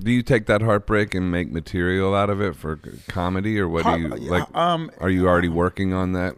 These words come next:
Speaker 1: That's a coping mechanism, right? I
Speaker 2: Yeah,
Speaker 1: mean
Speaker 2: it's, it's hard sometimes. I mean, like, 'cause, um, you know,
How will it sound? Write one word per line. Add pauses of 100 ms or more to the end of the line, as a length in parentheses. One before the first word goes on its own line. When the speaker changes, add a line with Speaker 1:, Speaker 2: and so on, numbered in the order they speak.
Speaker 1:
That's
a
coping
mechanism,
right?
I
Speaker 2:
Yeah,
Speaker 1:
mean
Speaker 2:
it's,
it's
hard
sometimes.
I
mean,
like,
'cause,
um, (880)
you
know,